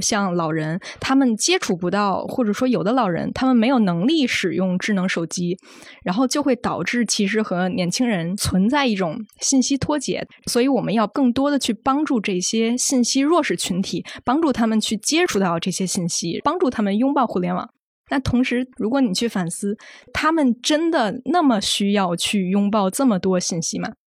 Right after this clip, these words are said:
有没有可能不去拥抱是他们自己的选择？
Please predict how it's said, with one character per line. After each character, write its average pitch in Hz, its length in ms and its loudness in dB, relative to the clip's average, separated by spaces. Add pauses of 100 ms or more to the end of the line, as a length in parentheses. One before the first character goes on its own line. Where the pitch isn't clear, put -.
(140)
有 190 120 0
没 226 100 4
有 311 80 4
可 254 200 -2
能 175 160 -2
不 185 200 -2
去 269 260 2
拥 196 180 2
抱 180 200 0
是 208 140 -2
他 262 160 -2
们 262 100 4
自 294 200 -2
己 190 120 -4
的 170 120 -4
选 170 240 -6
择？ - 200 -10